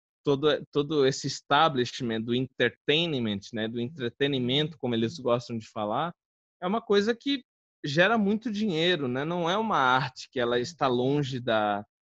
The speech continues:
da economia, né? É uma arte que tá muito conectada com a economia, com a geração de emprego.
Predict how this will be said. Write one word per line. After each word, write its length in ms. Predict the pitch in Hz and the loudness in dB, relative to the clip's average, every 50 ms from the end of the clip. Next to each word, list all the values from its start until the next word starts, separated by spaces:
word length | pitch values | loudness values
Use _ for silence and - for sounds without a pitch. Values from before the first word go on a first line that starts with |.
| _ _ _ _ _ _ _ | _ _ _ _ _ _ _
da 840 | 107 101 104 101 101 101 101 98 98 95 95 92 92 92 92 92 92 - | -14 -6 -4 -2 0 0 0 0 0 -2 -2 -2 -2 -2 -2 -4 -4 -4
economia, 760 | 110 110 - - 131 123 120 117 113 107 104 101 98 95 95 92 | -4 -6 -4 -2 -2 -2 0 0 0 -2 -2 -2 -4 -4 -4 -6
né? 220 | 92 92 98 - - | -6 -8 -10 -8 -6
É 60 | 120 | -4
uma 180 | 120 123 131 139 | -2 -2 0 -2
arte 220 | 156 165 - - | -2 -4 -8 -16
que 80 | - - | -18 -10
tá 160 | - 165 151 | -6 -6 -4
muito 320 | 143 147 165 208 214 - | -2 -2 -2 -4 -4 -6
conectada 680 | _ - 196 175 165 160 - _ - 131 127 120 117 113 | _ -8 -4 -4 -4 -6 -6 _ -2 -2 0 0 -2 -2
com 100 | _ 127 | _ -4
a 40 | 120 | -6
economia, 500 | 113 - 123 120 120 117 120 131 143 143 | -6 -6 -6 -6 -4 -4 -4 -4 -4 -4
com 100 | - - | -4 -6
a 40 | 123 | -6
geração 440 | 117 127 120 120 117 113 - - 123 | -4 -4 -2 -2 -4 -4 -6 -10 -10
de 120 | 120 117 117 | -10 -8 -10
emprego. 640 | 110 - _ 117 117 131 147 160 156 139 139 139 | -12 -10 _ -2 0 0 0 0 -2 -4 -8 -12